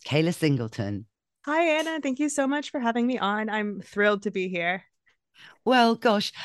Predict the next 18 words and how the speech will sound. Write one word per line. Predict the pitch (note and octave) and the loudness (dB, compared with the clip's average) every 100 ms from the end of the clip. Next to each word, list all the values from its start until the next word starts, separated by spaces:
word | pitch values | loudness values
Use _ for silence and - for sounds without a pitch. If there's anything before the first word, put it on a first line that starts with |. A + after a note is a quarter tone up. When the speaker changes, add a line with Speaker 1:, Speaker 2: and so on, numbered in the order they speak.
| - | -2
Speaker 1:
I | G#3 | 2
mean, | A3 | 4
we | G#3+ | 4
have | G3 A#3 A#3+ | 4 2 2
actually | G3+ - F#3 | 0 -2 -4
spoken | F3+ - F3 F3 F3 | -4 0 0 2 0
once | E3+ E3 - | 2 0 -2
before | E3 - E3 D3+ - _ | -4 0 2 2 -2 _
on | F3 E3 | 2 2
Radio | D3+ D3+ D3+ D3 | 2 0 0 0
London | D3 E3+ E3 D#3+ C3 C3 | 2 2 2 0 0 0
when | C#3 D#3 | 2 4
you | D#3 D3 - - - | 4 2 -2 -8 0
joined | G3 E3+ E3 | 2 4 2
Joe | E3 D#3 | 2 2
Good | D3+ F#3 | 2 2
and | E3 D3+ | 2 2
I | C#3+ C#3 C#3 | 2 2 0